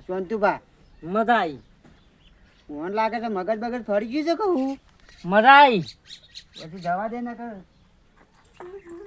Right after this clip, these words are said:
Speaker 2: મજા આવી. મજા આવી. મરી ગયો.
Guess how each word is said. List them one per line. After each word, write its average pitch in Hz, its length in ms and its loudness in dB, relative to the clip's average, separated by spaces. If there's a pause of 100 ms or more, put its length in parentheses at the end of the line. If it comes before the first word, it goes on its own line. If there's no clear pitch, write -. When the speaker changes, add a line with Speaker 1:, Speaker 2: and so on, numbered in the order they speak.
(2250)
Speaker 2:
મજા 170 360 4
આવી. 175 220 8 (1700)
મજા 147 280 -6
આવી. 170 280 -2 (960)
મરી 220 340 4
ગયો. 226 280 10